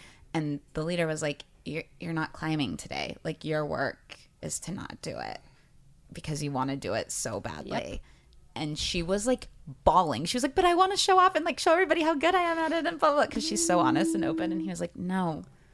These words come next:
Speaker 1: So, like, if you're just always going to dominate a conversation, your work is to go inward. Or if you're always inward, like, your work would be to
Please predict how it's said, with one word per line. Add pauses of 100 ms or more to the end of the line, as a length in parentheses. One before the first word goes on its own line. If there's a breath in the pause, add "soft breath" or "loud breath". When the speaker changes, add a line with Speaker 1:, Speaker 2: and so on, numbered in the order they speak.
(140 soft breath)
Speaker 1:
So,
like,
if
you're (480 soft breath)
just (100)
always
going
to
dominate
a
conversation, (280 loud breath)
your
work
is
to (200)
go
inward.
Or
if
you're
always
inward,
like,
your
work
would
be
to